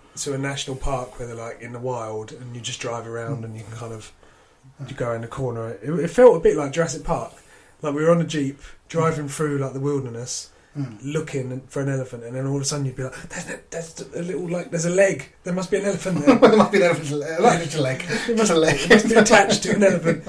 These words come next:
Speaker 1: And then one would, like, come lumbering out of the trees. It did feel like I was in Jurassic Park.
Speaker 2: Right.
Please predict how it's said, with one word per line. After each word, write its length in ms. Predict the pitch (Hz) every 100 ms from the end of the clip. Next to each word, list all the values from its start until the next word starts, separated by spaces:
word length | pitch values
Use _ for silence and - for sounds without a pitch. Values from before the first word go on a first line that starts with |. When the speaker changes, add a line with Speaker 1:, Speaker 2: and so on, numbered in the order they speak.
| 143 -
Speaker 1:
And 120 | 156
then 120 | 156
one 180 | 151 151
would, 120 | 147 139
like, 220 | 139 139
come 200 | 160 147
lumbering 560 | 143 139 143 139 139
out 240 | 139 135 127
of 60 |
the 80 | 131
trees. 400 | 127 147 135 127 - - - - -
It 140 | 156
did 160 | 208 -
feel 160 | 170 147
like 180 | 143
I 40 | 151
was 100 | 143
in 100 | 139
Jurassic 280 | 139 - -
Park. 260 | 139 - _ - 143
Speaker 2:
Right. 340 | 160 113 117